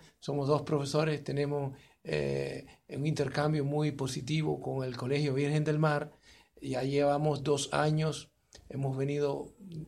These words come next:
en dos oportunidades, estamos encantados con este proyecto porque representa mucho para los chicos,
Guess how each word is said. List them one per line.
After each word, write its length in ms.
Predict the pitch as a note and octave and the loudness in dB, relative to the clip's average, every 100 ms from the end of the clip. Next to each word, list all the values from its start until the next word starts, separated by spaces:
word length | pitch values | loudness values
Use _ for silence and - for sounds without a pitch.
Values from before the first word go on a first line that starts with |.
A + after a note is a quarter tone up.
| - | -10
en 100 | C3 | -4
dos 140 | C3+ | -2
oportunidades, 840 | C#3+ C#3 C3 C3+ C#3 D3 C#3+ C3 B2+ B2 - | -2 -2 -2 0 2 2 2 0 -2 -6 -8
estamos 340 | A#2 B2+ C#3+ | -6 -2 0
encantados 720 | C#3 C3+ B2 C#3 D3 D3+ D#3 - - | 0 -2 0 2 4 2 -2 -14 -16
con 160 | - D3+ | -2 2
este 180 | D3+ D#3+ | 2 0
proyecto 480 | D#3 D3+ D3+ D#3 D3 | 2 2 2 0 -4
porque 220 | C#3+ C3+ | -4 -2
representa 540 | C3+ C3 A#2+ C3+ C3+ | -4 -4 -4 -2 -2
mucho 340 | C3 D3 D3 C3 | -2 -2 -2 -4
para 240 | B2+ A#2+ | -4 -4
los 160 | A#2+ A#2+ | -6 -4
chicos, 480 | C#3+ C#3 - B2 | -6 -4 -6 -10